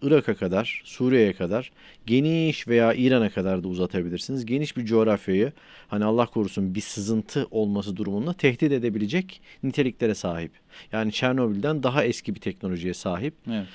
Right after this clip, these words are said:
Speaker 1: E, ve hala bunu kullanmak durumunda kalıyorlar. Çünkü, e, tükettikleri elektriğin nereden baksanız yüzde yirmi beşi, otuz oranında bir,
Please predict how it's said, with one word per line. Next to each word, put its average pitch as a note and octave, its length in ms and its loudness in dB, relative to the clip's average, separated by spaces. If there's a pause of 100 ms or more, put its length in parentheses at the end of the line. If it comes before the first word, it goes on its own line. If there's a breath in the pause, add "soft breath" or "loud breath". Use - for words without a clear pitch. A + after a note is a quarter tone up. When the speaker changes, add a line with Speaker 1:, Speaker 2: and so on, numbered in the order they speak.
(160 loud breath)
Speaker 1:
E, A#2 300 0
ve D#3 40 2
hala D#3+ 440 4
bunu D#3+ 180 -4
kullanmak D3+ 600 -2
durumunda D3 400 0
kalıyorlar. C#3 480 0
Çünkü, D3 600 -2
e, A2+ 220 2
tükettikleri C3+ 640 -2
elektriğin C3 520 -2
nereden B2+ 340 0
baksanız A#2+ 380 -4
yüzde A2+ 260 -4
yirmi A2+ 600 0
beşi, A2+ 340 -2
otuz A2 340 -6
oranında G2 560 -2
bir, G2 160 -2